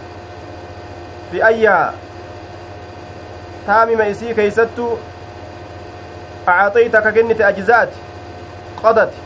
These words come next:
sirraa geeysi, sirraa raawwatti. وهذا مصير منه إلى أن اللام في الفقراء لبيان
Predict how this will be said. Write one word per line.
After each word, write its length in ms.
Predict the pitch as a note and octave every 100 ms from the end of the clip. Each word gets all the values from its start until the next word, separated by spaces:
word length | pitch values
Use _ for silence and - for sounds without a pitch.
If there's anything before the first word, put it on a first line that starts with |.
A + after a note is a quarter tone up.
| - - - - - -
sirraa 400 | G#3+ G#3+ A3 A3
geeysi, 360 | G3+ F#3 G#3+ B3 - - - - - - -
sirraa 320 | G#3 G#3+ G#3+ G#3
raawwatti. 500 | F#3 D#3 C3+ - - - - - - - - -
وهذا 300 | F3 G3+ G#3+
مصير 320 | G3 F#3+ G#3
منه 340 | G3+ G#3 A#3 A#3+ -
إلى 140 | - F#3
أن 680 | F#3 F#3+ G#3 A3 A3+ A3+ - - - - - - E3+
اللام 340 | F3 G3 G#3+ G3+
في 80 |
الفقراء 520 | F#3+ E3 F3+ F#3+ G3+ G3
لبيان 520 | F#3 F3+ G3+ G#3+